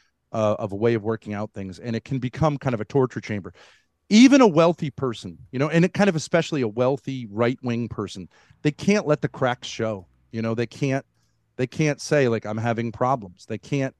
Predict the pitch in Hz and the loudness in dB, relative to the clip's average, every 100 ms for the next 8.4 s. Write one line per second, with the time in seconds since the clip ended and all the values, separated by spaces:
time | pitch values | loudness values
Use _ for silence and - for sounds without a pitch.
0 | 110 120 - 123 139 127 127 131 123 127 | -12 -12 -10 -4 2 4 4 2 0 -4
1 | 120 113 - - 139 117 92 _ _ _ | -8 -8 -12 -4 0 0 -4 _ _ _
2 | _ - 117 123 170 160 160 160 143 131 | _ -10 -4 -2 0 2 2 2 0 -2
3 | 117 107 - _ _ _ _ _ _ _ | -2 -8 -14 _ _ _ _ _ _ _
4 | _ _ - 113 127 127 117 123 123 123 | _ _ -12 -2 2 2 2 -4 -6 -2
5 | 127 117 123 117 _ _ 135 123 139 139 | 0 0 -2 -6 _ _ -4 0 0 -2
6 | - - 131 113 - 113 123 98 - 170 | -4 -2 -2 -2 -4 0 0 -2 -4 -2
7 | 156 214 165 147 135 117 151 139 131 123 | 4 6 6 6 2 2 2 4 2 0
8 | 117 113 92 - | -4 -4 -8 -14